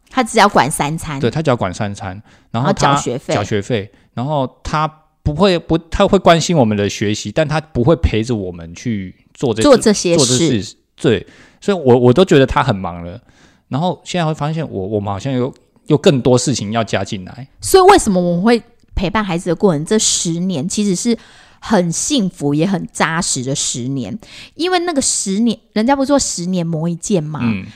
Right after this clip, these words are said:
Speaker 1: 孩子就是来磨你这一剑的。
Speaker 2: 啊？
Speaker 1: 因为，因为
Speaker 2: 这一剑要精、要亮、要圆、要钝，就是看这个哦。
Speaker 1: 对，因为这十年你要学很多你过去没有的技能，然后你要去学习跟你的内在沟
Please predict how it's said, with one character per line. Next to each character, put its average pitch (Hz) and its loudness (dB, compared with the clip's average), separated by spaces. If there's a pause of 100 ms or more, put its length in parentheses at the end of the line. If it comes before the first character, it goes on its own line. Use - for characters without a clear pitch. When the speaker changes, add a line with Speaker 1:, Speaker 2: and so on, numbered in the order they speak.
Speaker 1:
孩 226 -2
子 233 -4
就 233 -2
是 233 -2
来 190 0
磨 160 -4
你 170 -4
这 180 -4
一 147 -6
剑 160 -6
的。 - -18 (100)
Speaker 2:
啊？ 98 -6 (300)
Speaker 1:
因 339 4
为， 311 2 (400)
因 370 0
为 127 6
Speaker 2:
这 - 6
一 135 4
剑 131 4
要 127 6
精、 117 0
要 120 6
亮、 117 4
要 113 4
圆、 101 0
要 107 2
钝， 110 0
就 330 4
是 277 4
看 - -4
这 - -
个 - 2
哦。 - 4
Speaker 1:
对， - 2
因 427 2
为 453 2
这 453 6
十 262 0
年 262 2
你 196 0
要 240 2
学 214 4
很 190 0
多 202 4
你 196 0
过 214 2
去 226 0
没 196 2
有 160 0
的 147 0
技 175 -4
能， - -10 (360)
然 220 0
后 320 2
你 214 0
要 214 2
去 262 -4
学 175 0
习 170 -2
跟 185 0
你 165 -6
的 147 -4
内 180 -2
在 170 -4
沟 - -6